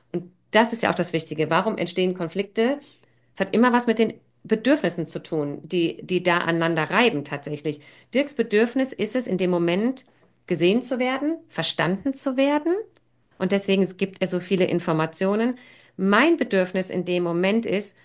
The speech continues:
eine schnelle Information zu bekommen, ähm, schnell Sicherheit herstellen zu können. Auf eine, das sind zwei komplett, es sind ähnliche Bedürfnisse,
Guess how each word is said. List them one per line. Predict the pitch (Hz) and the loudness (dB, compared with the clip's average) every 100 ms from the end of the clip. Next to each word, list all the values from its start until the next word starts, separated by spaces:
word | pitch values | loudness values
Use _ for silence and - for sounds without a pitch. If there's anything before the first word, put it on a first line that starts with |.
| _ _ | _ _
eine | 185 | -6
schnelle | 180 202 202 | -4 -2 0
Information | 196 196 175 165 - 190 196 262 | -2 0 -2 -2 -4 0 2 2
zu | 254 | -2
bekommen, | 233 233 - 226 254 277 285 285 | -6 -4 0 2 2 0 -4 -6
ähm, | 208 208 202 208 202 - | -4 -2 -2 -4 -8 -10
schnell | - 220 226 | 0 2 2
Sicherheit | 247 226 160 139 - | 2 0 0 -2 -4
herstellen | - - 151 147 | -8 -8 -8 -8
zu | - | -10
können. | 151 143 - _ _ _ - | -10 -10 -12 _ _ _ -8
Auf | 165 | -4
eine, | 196 180 - - | 0 0 0 -8
das | 208 | -2
sind | 247 247 | 0 0
zwei | - | 0
komplett, | 254 277 269 320 349 - - _ _ _ _ - | 2 2 4 2 0 -8 -14 _ _ _ _ -6
es | 202 | 2
sind | 277 | 4
ähnliche | 247 285 311 247 | 6 4 2 0
Bedürfnisse, | 233 240 247 262 277 285 | 0 2 2 2 -2 0